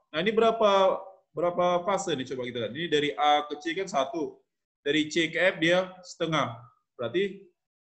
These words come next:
satu sete-, satu setengah. Tadi yang A dengan D juga berlawan fase. Ini A mau ke atas, si D-nya mau turun ke, ke bawah. Ini juga berlawan fase.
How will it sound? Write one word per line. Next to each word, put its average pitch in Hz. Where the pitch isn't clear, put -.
satu 139
sete-, 175
satu 135
setengah. 117
Tadi 185
yang 175
A 196
dengan 165
D 185
juga 190
berlawan 165
fase. 175
Ini 160
A 147
mau 151
ke 143
atas, 170
si 151
D-nya 147
mau 160
turun 165
ke, 160
ke 156
bawah. 143
Ini 160
juga 175
berlawan 151
fase. 170